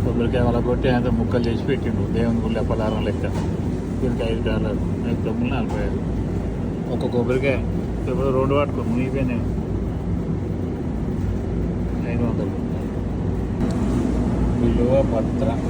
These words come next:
అరవై తొమ్మిది వందల యాభై నాలుగు, అంటే దాదాపు యాభై రూపాయలు. ఒక్క విలువ పత్రము యాభై రూపాయలు. అమెరికాలో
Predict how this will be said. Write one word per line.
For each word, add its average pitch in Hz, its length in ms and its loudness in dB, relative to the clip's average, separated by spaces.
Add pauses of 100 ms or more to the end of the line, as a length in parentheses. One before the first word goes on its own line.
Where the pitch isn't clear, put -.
(880)
అరవై 117 340 0
తొమ్మిది 117 340 2
వందల 113 300 2
యాభై - 240 2
నాలుగు, - 240 0 (800)
అంటే 127 260 2 (420)
దాదాపు 117 680 2 (460)
యాభై - 360 2 (100)
రూపాయలు. - 420 0 (1200)
ఒక్క 135 340 0
విలువ 120 280 2 (120)
పత్రము 123 500 0 (2500)
యాభై 104 400 0
రూపాయలు. - 360 -2 (1700)
అమెరికాలో 117 540 4